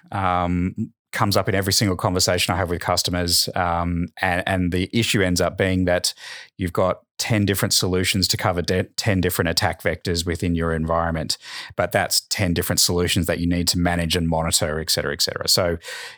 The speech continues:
it, it places a lot of burden on I T teams. Um, so,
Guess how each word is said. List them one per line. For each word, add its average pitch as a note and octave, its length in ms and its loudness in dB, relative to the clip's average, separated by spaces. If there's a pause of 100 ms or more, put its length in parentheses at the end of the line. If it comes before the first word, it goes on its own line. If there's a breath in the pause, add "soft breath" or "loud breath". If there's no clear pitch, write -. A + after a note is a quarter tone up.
it, - 200 -2
it F2+ 180 -4 (220)
places F#2+ 320 2
a F2 80 0
lot G2+ 240 2
of F#2+ 100 -2
burden F#2 340 2
on F2+ 140 2
I F2+ 160 2
T G2+ 220 2
teams. - 580 0 (100)
Um, E2+ 560 0
so, E2 440 0